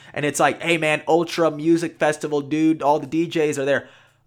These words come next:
I'd be booking a ticket to Miami as soon as possible. And you know what? Millions of Americans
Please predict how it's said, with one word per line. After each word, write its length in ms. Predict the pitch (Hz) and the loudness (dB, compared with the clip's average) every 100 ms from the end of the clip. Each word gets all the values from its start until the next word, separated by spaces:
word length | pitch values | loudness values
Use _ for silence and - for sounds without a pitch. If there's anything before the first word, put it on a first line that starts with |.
| _ | _
I'd 280 | 151 160 170 | 4 4 4
be 100 | 165 | 0
booking 380 | 123 160 156 151 | 0 0 0 -4
a 40 | |
ticket 300 | 135 170 160 | -6 -6 -4
to 80 | - | -4
Miami 560 | 139 139 147 160 160 139 | -2 -2 -2 -4 -4 -4
as 160 | 131 | -4
soon 480 | - - 156 156 160 - | -6 -8 -8 -6 -8 -6
as 340 | 127 135 131 | -4 -4 -4
possible. 680 | 127 - 139 151 - 117 110 | -8 -4 -2 -2 -4 -8 -8
And 160 | 120 127 | -10 -6
you 40 | |
know 60 | 147 | -2
what? 340 | 147 151 - _ _ _ - | -2 -2 -6 _ _ _ -12
Millions 420 | 120 151 143 135 | -4 -4 -4 -6
of 60 | |
Americans 560 | 120 117 113 - 110 - | -6 -6 -8 -8 -14 -18